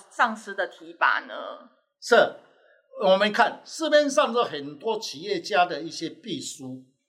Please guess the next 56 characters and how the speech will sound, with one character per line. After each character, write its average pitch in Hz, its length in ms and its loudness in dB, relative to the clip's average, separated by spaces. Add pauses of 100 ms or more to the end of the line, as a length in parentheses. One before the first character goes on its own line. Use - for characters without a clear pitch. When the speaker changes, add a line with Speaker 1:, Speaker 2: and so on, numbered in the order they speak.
(140)
Speaker 2:
或 180 120 -4
是 175 140 -6 (140)
发 165 180 4
言 120 100 -8
人， 131 280 -12 (720)
你 143 120 -10
看 - 300 0
大 214 160 4
部 214 160 -6
分 175 120 -10
的 160 280 -6 (200)
被 220 140 2
老 165 220 6
板 - 260 -6
重 - 180 -10
视， - 300 -12 (400)
你 139 200 -6
注 208 200 -10
意 160 100 -6
到 151 160 -2
的 123 120 -8
看 - 280 -10
他 135 200 -10
的 131 100 -14
额 110 260 -18
头， - 60 -20 (580)
他 294 140 4
的 269 140 4
额 262 220 4
头 208 200 2
的 220 180 0
发 143 280 -4
际 220 180 -12
真 240 300 -6
的 196 100 -12
是 147 160 -12
很 127 220 -18 (120)
顺， - 560 -6 (1120)
发 208 200 8
际 311 180 0
顺 285 380 -6
的 180 120 -2
人 143 220 -8
呢， 180 300 -12 (240)
那 170 120 2
么 156 240 -2
才 190 160 -4
比 131 220 -12
较 190 160 -2
会 160 160 -2
容 147 340 -4
易 180 140 -6
被 143 220 -8
到 135 140 -8
提 117 280 -18
拔。 - 140 -20